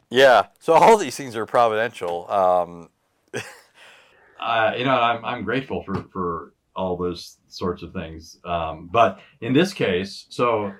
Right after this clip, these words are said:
I have numerous jobs. I was working an evening job. I work for a theological ministry. I basically field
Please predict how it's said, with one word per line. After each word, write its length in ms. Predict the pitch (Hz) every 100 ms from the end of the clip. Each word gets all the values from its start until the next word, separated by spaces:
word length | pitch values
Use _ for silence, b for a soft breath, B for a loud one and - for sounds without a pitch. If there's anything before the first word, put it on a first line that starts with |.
| _ -
I 120 | 127
have 160 | 160 123
numerous 400 | 127 107 90 -
jobs. 560 | 92 80 76 85 - -
I 100 | 98
was 160 | 95 87
working 400 | 110 120 120 98
an 80 | 90
evening 500 | 113 120 107 90 80
job. 420 | 82 80 80 82
I 80 | 87
work 300 | 95 104 -
for 260 | - 92 90
a 80 | 85
theological 640 | 113 104 95 92 - 92
ministry. 380 | 90 90 - 90
I 60 |
basically 520 | 92 95 95 87 90
field 420 | - 101 87 85